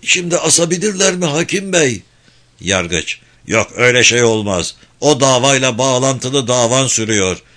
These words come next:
Bu memlekette adalet var, hukuk var. Seni asamazlar. Haydi git yat, Allah kurtarsın." Yargıç ikinci mahkumu götürmeleri için kapıyı işaret eder. Dördüncü ayrımın sonu.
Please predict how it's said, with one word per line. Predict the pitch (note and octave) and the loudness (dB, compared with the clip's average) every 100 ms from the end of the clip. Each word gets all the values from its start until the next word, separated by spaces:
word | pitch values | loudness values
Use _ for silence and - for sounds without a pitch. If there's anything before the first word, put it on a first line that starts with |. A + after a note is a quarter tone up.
| _ _ - | _ _ -2
Bu | A#2 | 2
memlekette | B2+ C3+ C3 C#3 - E3 | 4 4 2 0 0 2
adalet | D3+ D3+ E3 F#3+ - | 4 4 4 2 0
var, | D3 A#2+ G#2 | 0 0 2
hukuk | D3+ F#3 F3+ | 2 2 0
var. | D3 G#2 - _ _ _ _ | 2 0 -2 _ _ _ _
Seni | - G#2 B2+ | -2 2 2
asamazlar. | A#2+ A#2+ B2+ B2+ A#2+ A2+ A#2+ G2+ - | 2 2 0 2 2 2 0 0 0
Haydi | A2 A#2 | 2 2
git | A2+ A2+ | 0 -2
yat, | A2 G2 - | 0 -2 -2
Allah | B2+ C#3 C3+ A2+ | 0 2 4 2
kurtarsın." | A#2+ F#2 G#2 G2 - F2+ C#2+ - _ _ _ _ _ - - | -2 -4 -4 -2 -2 -4 -6 -14 _ _ _ _ _ -20 -6
Yargıç | G2 D3+ F3 F3+ | 2 2 2 0
ikinci | - D#3 E3+ D#3+ F3 | -2 -6 -6 -2 -2
mahkumu | D3+ C#3+ - D3+ D3 | -4 -6 -6 -6 -4
götürmeleri | C#3 C#3+ D3 B2 C3 B2+ B2+ | -4 -4 -6 -6 -8 -6 -6
için | G#2 - A#2 | -4 -4 -4
kapıyı | G2+ A2 F#2 G#2 F#2+ | -6 -8 -6 -4 -2
işaret | E2+ D#2+ E2 F#2+ E2 | -2 -2 -2 -2 -4
eder. | D#2+ D#2 D#2 - - _ _ _ _ _ _ _ _ _ _ _ _ _ _ _ _ _ _ _ _ _ _ _ _ _ _ - | -6 -6 -6 -10 -16 _ _ _ _ _ _ _ _ _ _ _ _ _ _ _ _ _ _ _ _ _ _ _ _ _ _ -6
Dördüncü | C3+ D3+ F#3+ F#3+ G#3 | 0 2 2 2 2
ayrımın | F3 E3 G2+ G2 | 0 0 -2 -2
sonu. | - E2+ D#2+ D#2 | -2 -4 -6 -10